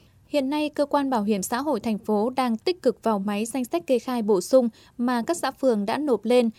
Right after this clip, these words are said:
để đồng bộ thông tin cấp mã số định danh phục vụ cho việc mua thẻ bảo hiểm y tế năm hai nghìn không trăm mười tám.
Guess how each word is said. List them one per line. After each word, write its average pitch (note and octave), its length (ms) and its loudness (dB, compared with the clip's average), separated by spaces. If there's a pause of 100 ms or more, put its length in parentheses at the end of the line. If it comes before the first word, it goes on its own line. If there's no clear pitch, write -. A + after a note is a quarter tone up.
(180)
để A#3+ 120 6
đồng A3+ 220 0
bộ A#3+ 200 4
thông C#4 160 -6
tin B3+ 280 -4
cấp E4+ 240 -4
mã A#3 200 -2
số A3 220 -2
định A#3 160 -4
danh A#3 280 0 (260)
phục C#4 180 2
vụ C4 200 0
cho C4+ 180 -4
việc A3 300 0
mua C4 100 -2
thẻ A3+ 160 -4
bảo F#3+ 140 -4
hiểm G3 140 -2
y A#3 140 -2
tế G#3+ 220 0
năm C4 180 -4
hai B3 120 -6
nghìn G#3 200 0
không A3+ 200 -8
trăm A3+ 180 -2
mười G3 80 0
tám. G3+ 320 0